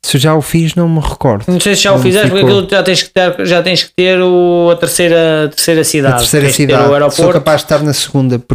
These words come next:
Speaker 2: Pronto.
Speaker 1: fui a, é.
Speaker 2: Há uma missão que tu vais ter que pegar num barco, vais ter que ir para a, para a ponta da pista de aterragem.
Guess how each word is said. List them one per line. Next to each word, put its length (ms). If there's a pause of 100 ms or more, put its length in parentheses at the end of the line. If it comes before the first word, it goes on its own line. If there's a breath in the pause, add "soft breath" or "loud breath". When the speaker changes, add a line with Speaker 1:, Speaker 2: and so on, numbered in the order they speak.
Speaker 2:
Pronto. 120
Speaker 1:
fui 220
a, 100
é. 200
Speaker 2:
Há 100
uma 140
missão 340
que 80
tu 40
vais 140
ter 100
que 40
pegar 220
num 100
barco, 460 (100)
vais 160
ter 300
que 80
ir 200
para 420
a, 40
para 140
a 60
ponta 440
da 160
pista 340
de 100
aterragem. 440